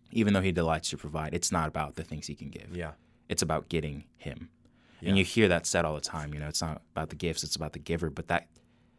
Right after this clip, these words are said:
Speaker 1: that couldn't be more true.
Speaker 2: Right.
Speaker 1: Um, and even the idea of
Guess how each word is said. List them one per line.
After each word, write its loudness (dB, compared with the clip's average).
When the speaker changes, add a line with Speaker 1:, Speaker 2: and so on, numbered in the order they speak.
Speaker 1:
that -4
couldn't 0
be -4
more 2
true. -4
Speaker 2:
Right. -6
Speaker 1:
Um, 0
and 4
even 6
the 8
idea 4
of -4